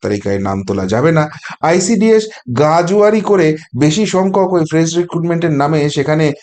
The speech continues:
নিজেদের ক্যাডার ঢোকানো যাবে না, এবং সব থেকে বড় কথা, দাগি তালিকায় অযোগ্য বলে যারা চিহ্নিত হয়ে গেছে, তাদের সবার নাম, চাকরি করুক চাই না করুক,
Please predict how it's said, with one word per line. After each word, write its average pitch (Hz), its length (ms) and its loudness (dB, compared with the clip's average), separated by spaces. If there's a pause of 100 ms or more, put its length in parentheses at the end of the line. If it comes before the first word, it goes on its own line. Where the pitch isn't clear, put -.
(120)
নিজেদের 135 540 0
ক্যাডার 120 340 0
ঢোকানো 113 340 -2
যাবে 107 280 0
না, 151 180 -2 (240)
এবং 135 220 0
সব 120 200 -6 (120)
থেকে 151 160 -2
বড় 120 260 0
কথা, 117 280 -2
দাগি 127 440 -4
তালিকায় 127 480 -2 (300)
অযোগ্য 208 500 2
বলে 233 240 2
যারা 202 220 0
চিহ্নিত 170 400 -4
হয়ে 160 180 2
গেছে, 170 240 0
তাদের 143 280 0
সবার 202 380 0
নাম, 123 240 0
চাকরি 120 380 -2
করুক 220 320 0
চাই 131 160 -2
না 123 140 0
করুক, 151 300 -2